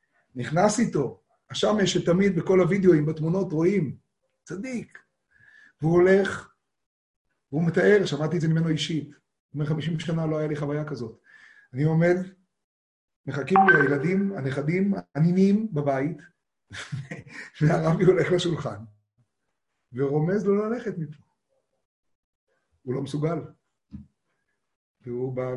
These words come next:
ופשוט מסביר לו, הוא אומר לו, "לייבל, כולם מחכים לך, כל המשפחה."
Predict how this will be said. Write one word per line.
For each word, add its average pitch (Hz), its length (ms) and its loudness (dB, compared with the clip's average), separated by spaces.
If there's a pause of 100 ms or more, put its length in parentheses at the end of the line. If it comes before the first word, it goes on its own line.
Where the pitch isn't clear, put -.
ופשוט 127 520 -10 (260)
מסביר 131 260 -6
לו, 151 300 -8 (140)
הוא 127 100 -12
אומר 143 140 -6
לו, 147 140 -2
"לייבל, 151 280 -4 (880)
כולם 135 240 -8
מחכים 143 360 -8
לך, 127 180 -12
כל 113 140 -12
המשפחה." 120 380 -14